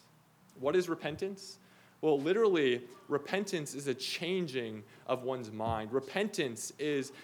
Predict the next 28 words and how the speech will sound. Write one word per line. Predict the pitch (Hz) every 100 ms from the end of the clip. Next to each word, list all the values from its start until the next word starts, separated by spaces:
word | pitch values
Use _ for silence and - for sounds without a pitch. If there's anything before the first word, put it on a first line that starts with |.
| - -
changing | - 190 214 202 165 151 139
one's | 165 156 139
direction | 147 135 147 160 - - 117 107
in | 127 113
life. | 113 110 98 - - - - - - - - _ _ - _ - _ - 123
And | 113 101
what | 135 151
is |
Jonah | 113 135 208 151
doing | 107 117 104 104
here? | 98 - - - -
Well, | 196
he | 196 240
literally | 165 151 214 294 262 220
changes | - - 214 285 233 185 175
the | 202
direction | 175 208 196 269 - 190 175
of | 175
his | 240 170
journey. | 170 254 294 160 - - - - - - - - 185
Instead | 185 233 269
of | 262
seeking | - 262 277 254
to | 233 226
go | 233 208
west | 190 247 277 -
to | 226
Tarshish, | 208 226 285 320 - 214 226 -